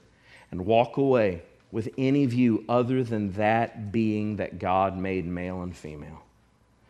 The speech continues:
That biology reflects those characteristics, that both are purposed in reflecting the glory of God to creation,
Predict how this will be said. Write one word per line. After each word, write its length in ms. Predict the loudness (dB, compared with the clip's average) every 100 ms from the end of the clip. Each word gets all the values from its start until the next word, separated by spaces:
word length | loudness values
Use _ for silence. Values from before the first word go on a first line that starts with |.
| -20 -4
That 180 | -2 2
biology 640 | 4 6 6 6 4 2
reflects 520 | 2 2 2 0 0 0
those 220 | 0 0
characteristics, 1080 | -2 0 0 -2 0 0 -2 -10 -12 -18 -20 -20 -10 -2
that 240 | -2 2
both 320 | 6 6 6
are 100 | 4
purposed 600 | 2 2 2 2 -2 -6 -20 -8 0
in 140 | 2
reflecting 640 | 2 2 4 4 2 0
the 80 | 2
glory 380 | 4 4 6 4
of 140 | 4
God 320 | 4 4 4 -2
to 40 |
creation, 720 | -4 -2 0 0 -2 -6 -10